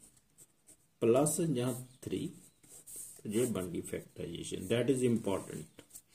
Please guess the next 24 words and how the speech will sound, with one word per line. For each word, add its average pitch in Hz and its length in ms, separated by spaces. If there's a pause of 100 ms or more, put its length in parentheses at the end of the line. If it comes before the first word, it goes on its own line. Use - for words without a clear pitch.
(360)
और 139 220
देखो 147 280
second 143 460
part, 165 360 (600)
वाई 127 220
स्क्वायर 151 300
माइनस 139 420
टेन 127 180
वाई 127 220
प्लस 117 380
ट्वेंटी 98 360
वन, 78 300 (1080)
पहले 131 220
तो 135 140
प्लस 113 400
ट्वेंटी 131 300
वन 143 180
लिखेंगे, 143 500 (220)
फिर 131 140
वाई 107 260
का 107 180
coefficient 104 640
minus 95 580
ten, 139 420